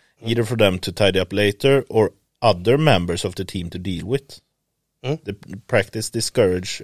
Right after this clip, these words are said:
Speaker 2: accountability and leads to less complete test coverage."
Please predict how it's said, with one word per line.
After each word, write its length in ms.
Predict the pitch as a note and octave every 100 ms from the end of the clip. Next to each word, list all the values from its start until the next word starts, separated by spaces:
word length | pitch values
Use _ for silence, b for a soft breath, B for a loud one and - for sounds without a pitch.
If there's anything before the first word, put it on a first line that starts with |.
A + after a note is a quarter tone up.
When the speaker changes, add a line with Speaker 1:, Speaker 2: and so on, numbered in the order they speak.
| -
Speaker 2:
accountability 920 | G2+ G2+ F#2+ F#2+ G#2+ F#2+ - C3+ C3
and 140 | B2+ A2+
leads 220 | G#2 -
to 80 | G2+
less 360 | F#2+ E2+ -
complete 480 | - F#2 E2+ G2 F2+ -
test 240 | E2+ - -
coverage." 460 | E2+ G2 A#2 -